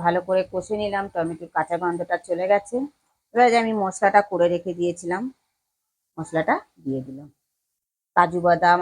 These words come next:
আমন্ড বাদাম, কিশমিশ আর পেঁয়াজ দিয়ে, পেঁয়াজ বেরেস্তা দিয়ে। মশলার বাটিটা ধুয়ে আমি অল্প পরিমাণ জল অ্যাড করলাম। আর সমস্ত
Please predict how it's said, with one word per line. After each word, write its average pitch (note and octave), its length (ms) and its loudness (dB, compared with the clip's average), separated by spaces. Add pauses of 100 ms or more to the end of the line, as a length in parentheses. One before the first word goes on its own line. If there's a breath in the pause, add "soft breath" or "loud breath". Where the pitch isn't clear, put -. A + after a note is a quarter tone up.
আমন্ড D#3+ 300 0
বাদাম, D#3+ 340 -2 (760)
কিশমিশ F#3+ 500 -8 (220)
আর F3+ 80 2 (800)
পেঁয়াজ C#3+ 260 -2 (120)
দিয়ে, - 200 -20 (320)
পেঁয়াজ F3 300 2
বেরেস্তা B2+ 440 -12
দিয়ে। - 160 -20 (2250)
মশলার G3 420 0
বাটিটা E3 380 -2
ধুয়ে G3 200 -2
আমি F#3+ 180 -6
অল্প D3+ 140 -6 (120)
পরিমাণ F3+ 280 -4 (120)
জল D3 240 2
অ্যাড C3+ 160 -12 (120)
করলাম। C#3+ 300 -20 (1500)
আর F3 80 -10
সমস্ত G#3+ 400 -8